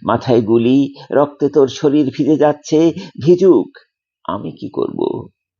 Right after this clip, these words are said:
ভিজুক। সত্যি কি ভিজতে থাকবি তুই হুমায়ুন আমার সামনে?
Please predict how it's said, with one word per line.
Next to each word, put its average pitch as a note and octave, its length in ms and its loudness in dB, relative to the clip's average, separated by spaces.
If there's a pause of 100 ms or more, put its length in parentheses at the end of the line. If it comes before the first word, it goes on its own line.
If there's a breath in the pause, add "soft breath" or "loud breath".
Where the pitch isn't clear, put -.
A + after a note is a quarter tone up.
(380)
ভিজুক। - 600 -4 (440 soft breath)
সত্যি - 460 0
কি - 180 -6
ভিজতে - 360 -8
থাকবি F2 360 -4
তুই D#2+ 240 0
হুমায়ুন D#2 460 -4
আমার D#2 240 -4
সামনে? F2 560 -6